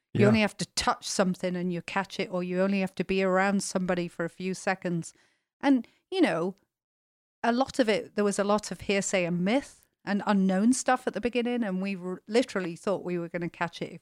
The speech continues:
Speaker 1: we
Speaker 2: Yeah.
Speaker 1: stood in line or took hold of a dirty grocery cart or something like that.
Speaker 2: Yeah, well, and I remember in the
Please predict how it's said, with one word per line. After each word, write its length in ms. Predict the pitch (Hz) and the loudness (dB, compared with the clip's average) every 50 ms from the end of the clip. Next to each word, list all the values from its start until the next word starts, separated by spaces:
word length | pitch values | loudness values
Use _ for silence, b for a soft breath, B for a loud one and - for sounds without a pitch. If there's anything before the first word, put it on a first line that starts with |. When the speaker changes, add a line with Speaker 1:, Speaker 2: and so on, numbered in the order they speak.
| - | -14
Speaker 1:
we 260 | 170 170 165 160 165 _ _ _ _ _ _ _ _ _ _ _ _ | -12 -12 -12 -14 -16 _ _ _ _ _ _ _ _ _ _ _ _
Speaker 2:
Yeah. 60 | - 117 | -2 0
Speaker 1:
stood 180 | 110 202 196 - | 2 2 4 2
in 160 | 196 190 196 | 2 0 0
line 320 | 185 175 175 175 175 175 175 | 0 0 0 0 0 -2 -2
or 240 | 170 170 170 165 - _ _ _ _ _ _ - | -4 -4 -4 -6 -8 _ _ _ _ _ _ -10
took 220 | - 220 196 - - | -6 -6 -6 -4 -2
hold 240 | - 202 190 180 190 | 0 0 0 0 -2
of 120 | 185 170 | -4 -4
a 140 | 180 175 175 | -4 -4 -4
dirty 440 | 165 - - 190 185 175 - 202 170 | -4 -2 0 0 0 0 -4 -8 -8
grocery 520 | - 190 190 190 220 214 - - 185 170 | -4 -2 0 0 0 0 -2 -4 -6 -8
cart 460 | - - - 180 170 170 160 - - | -6 -4 -2 -2 -2 -2 -4 -6 -8
or 60 | 170 160 | -8 -8
something 420 | - - 180 180 156 - 160 170 | -6 -6 -6 -6 -6 -8 -8 -8
like 220 | 165 160 175 - - | -8 -8 -8 -8 -6
that. 300 | - 180 170 156 - _ _ - | -6 -6 -6 -6 -8 _ _ 0
Speaker 2:
Yeah, 220 | 139 165 165 147 | 2 4 4 6
well, 140 | 131 123 123 | 4 4 2
and 100 | 131 135 | 2 2
I 140 | 135 135 131 | 2 2 4
remember 460 | 131 131 135 135 135 127 135 135 135 - | 4 4 2 2 2 2 2 2 2 0
in 200 | - 151 135 131 | -2 -4 -2 -2
the 160 | 127 123 | -2 -4